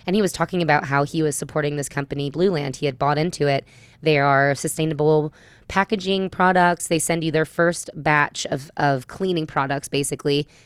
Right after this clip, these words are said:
They use all natural, um, r-, good ingredients, baking soda, basically, type stuff that you could make yourself if you wanted to, but they give you tablets, and you just put it in the water, and you've got dish soap, you've got,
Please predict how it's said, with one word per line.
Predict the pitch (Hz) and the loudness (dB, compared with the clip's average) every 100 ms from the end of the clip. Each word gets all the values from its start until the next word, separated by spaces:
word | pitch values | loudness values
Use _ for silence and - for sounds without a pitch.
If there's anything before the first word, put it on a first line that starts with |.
| _ - | _ 0
They | 156 147 | 2 2
use | 151 156 147 143 | 0 0 0 -2
all | - 151 | -2 -2
natural, | 151 151 151 147 147 147 _ _ _ - | -2 -2 0 2 2 0 _ _ _ -6
um, | 143 131 127 123 131 135 _ _ _ _ _ _ - _ _ - | -2 -2 -2 -4 -8 -12 _ _ _ _ _ _ -20 _ _ -8
r-, | - - | -8 0
good | 156 139 | 0 2
ingredients, | 139 135 139 127 - | -2 -2 -4 -4 -4
baking | 135 135 | -6 -6
soda, | 127 135 131 | -6 -4 -4
basically, | 135 127 123 - 131 123 | -4 -4 -6 -4 -2 -2
type | 120 131 - | -4 -8 -6
stuff | - 135 123 | -2 -2 -2
that | 139 | -4
you | 190 | -2
could | 180 | 0
make | 160 214 170 | 2 2 2
yourself | 151 - 180 | 0 4 4
if | 151 160 | 4 -2
you | |
wanted | 147 151 143 | 0 0 -2
to, | - 139 | -2 -2
but | 131 - | -2 -2
they | 143 143 - - | -2 -2 -6 -12
give | - | -6
you | 143 | -6
tablets, | 135 - 143 135 170 220 - - - _ - | -6 0 0 2 0 0 -4 -8 -12 _ -4
and | 180 | -2
you | |
just | 165 - | -2 0
put | 170 | 0
it | 156 | 2
in | 175 | 2
the | |
water, | 175 196 180 | 4 4 4
and | 165 | 2
you've | 151 | 0
got | 139 - | -4 -6
dish | - 208 - | 2 2 4
soap, | 156 135 143 | 0 0 0
you've | 143 | -2
got, | 151 135 | 0 -2